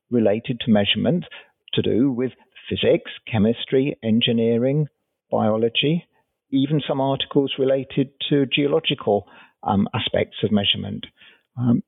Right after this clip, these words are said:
and, and this is really one of the strengths of the journal, that measurement is pervasive, it's everywhere, and often a-, issues associated with measurement, um, in one area are relevant for another area, which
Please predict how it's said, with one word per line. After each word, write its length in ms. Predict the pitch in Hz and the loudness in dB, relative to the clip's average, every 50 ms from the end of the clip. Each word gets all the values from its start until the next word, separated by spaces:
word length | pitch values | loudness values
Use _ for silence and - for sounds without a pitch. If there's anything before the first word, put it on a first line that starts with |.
| _ _ | _ _
and, 280 | - 147 - - 127 120 - | 2 2 2 0 -4 -6 -4
and 120 | 143 151 | -2 0
this 100 | 185 202 - | 0 0 0
is 100 | 190 143 - | -2 0 0
really 180 | 147 131 120 | 0 0 0
one 160 | 117 117 120 117 | 0 0 -2 -2
of 60 | 110 | -2
the 100 | 123 113 - | -2 -2 0
strengths 400 | - 104 104 107 - - - - | 0 2 0 0 -2 -2 -4 -4
of 80 | 104 | -2
the 80 | - 107 | -2 0
journal, 500 | - - 135 139 131 110 92 90 95 - - | 2 2 2 2 2 2 0 -2 -2 0 2
that 140 | 117 - - - _ _ _ _ - | 2 2 2 -2 _ _ _ _ -4
measurement 560 | 117 113 113 135 147 131 131 110 113 113 107 - | -2 0 0 0 0 0 -2 -2 -4 -4 -4 -6
is 80 | 110 - - | -8 -8 -8
pervasive, 540 | - 104 - - 113 117 110 - - 170 - | -10 -6 -4 -2 -2 -2 -2 0 0 0 0
it's 180 | - 107 - - | 0 -2 0 0
everywhere, 560 | 117 101 - 117 107 107 117 120 131 139 156 - - _ _ _ _ _ _ _ - | -2 0 0 -2 -2 0 2 2 2 2 0 -4 -8 _ _ _ _ _ _ _ -4
and 480 | 117 123 123 123 127 127 123 127 123 - _ _ _ _ _ _ _ | -2 0 0 0 0 2 2 0 0 -2 _ _ _ _ _ _ _
often 360 | 127 135 135 - - - 120 | 0 0 0 -2 -2 0 0
a-, 160 | 120 131 147 - _ - | 0 0 -4 -6 _ -2
issues 400 | 143 120 - - 131 123 117 - | 0 2 2 2 2 0 -2 -4
associated 840 | 117 - - 143 147 151 - - 127 120 117 120 - - - - | -6 0 2 2 2 2 0 0 0 0 0 0 -2 -8 -4 -2
with 140 | 120 117 - - | 0 0 0 2
measurement, 520 | 113 107 104 101 107 110 120 160 175 - - - - - - - - _ _ - | 0 2 2 0 0 2 2 2 0 0 -4 -16 -20 -20 -20 -20 -20 _ _ -4
um, 540 | 117 117 120 120 117 117 120 120 117 - - _ - - _ | -2 0 0 2 2 2 2 2 0 -2 -4 _ -20 -6 _
in 180 | - 131 117 113 | 0 2 2 2
one 160 | 120 131 127 | 0 0 0
area 480 | 120 110 110 104 104 110 120 151 160 156 - | -2 -2 0 2 2 2 2 0 -2 -2 -2
are 120 | - 131 120 | -2 0 0
relevant 440 | 117 131 127 135 127 147 143 120 - | 2 2 2 2 0 0 -2 -2 -2
for 80 | - 156 | -2 -2
another 320 | 156 180 180 - 131 117 | 0 0 0 2 2 2
area, 380 | 110 101 98 101 104 104 104 107 | 2 2 0 0 0 0 0 2
which 200 | 127 156 - | 2 0 0